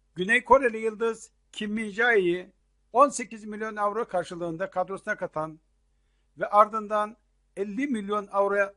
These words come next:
serbest kalma bedeli açıklayan İtalyan kulübü Napoli,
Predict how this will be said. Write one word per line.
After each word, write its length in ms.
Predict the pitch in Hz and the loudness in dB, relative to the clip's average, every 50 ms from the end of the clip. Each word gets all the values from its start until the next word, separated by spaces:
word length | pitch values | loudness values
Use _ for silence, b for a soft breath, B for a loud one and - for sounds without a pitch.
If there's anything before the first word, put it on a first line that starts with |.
| _ | _
serbest 440 | - - 190 185 180 196 214 - - | -4 0 0 0 0 -2 -8 -6 -4
kalma 320 | - 202 190 196 226 208 | -4 -4 -4 -4 -6 -6
bedeli 320 | 196 190 175 196 196 226 208 | -6 -6 -4 -4 0 2 2
açıklayan 500 | 175 - - - - 175 175 170 170 175 - | 2 2 0 -10 -6 -4 -2 -2 -2 -6 -10
İtalyan 480 | 170 - - 190 190 190 214 220 - | -12 -6 -2 -2 0 2 0 0 0
kulübü 360 | - 196 175 170 156 170 165 | -2 -4 -4 -4 -6 -6 -6
Napoli, 500 | 170 175 165 - 214 214 180 156 156 156 | -4 -4 -2 0 0 0 0 -2 -6 -6